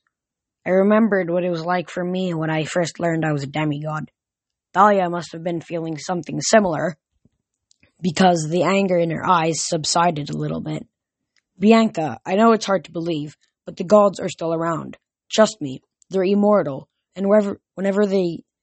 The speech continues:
have kids with regular humans, kids like us, well,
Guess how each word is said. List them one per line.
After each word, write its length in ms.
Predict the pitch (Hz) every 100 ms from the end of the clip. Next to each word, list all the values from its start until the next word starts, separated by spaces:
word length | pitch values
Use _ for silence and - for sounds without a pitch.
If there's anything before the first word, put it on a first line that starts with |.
| _ _ _
have 260 | 180 156 - -
kids 340 | 196 160 147
with 240 | 156 151
regular 340 | 170 180 170 147
humans, 640 | - 180 202 214 220 - _
kids 180 | - 165
like 220 | 170 156
us, 200 | 165 208 - - _ _ _ _ -
well, 420 | 110 120 -